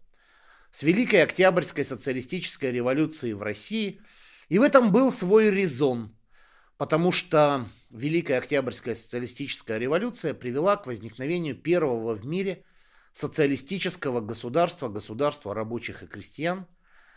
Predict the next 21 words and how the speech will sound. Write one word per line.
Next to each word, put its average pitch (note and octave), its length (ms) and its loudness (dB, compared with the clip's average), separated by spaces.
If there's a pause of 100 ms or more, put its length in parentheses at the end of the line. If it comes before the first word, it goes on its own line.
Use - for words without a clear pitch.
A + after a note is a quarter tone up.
(600)
и E3+ 460 2 (160)
это G#3 260 2
является C#3+ 580 2
важнейшей C3+ 760 -2
вехой D3 340 -2
в G2 80 -8
истории A#2 400 -4
человечества. G2+ 680 -10 (100)
Потом, A3+ 480 -2 (460)
по D#3+ 120 4
примеру D3 560 2
Советского B2 640 -2
Союза, D#3+ 480 -4
Советской A2+ 560 -4
России, D#3 580 -6 (540)
стали G3 340 4
возникать C3+ 640 0
и F3+ 80 0
другие D3 540 2
социалистические A2 1080 -6
государства, D#3 800 -4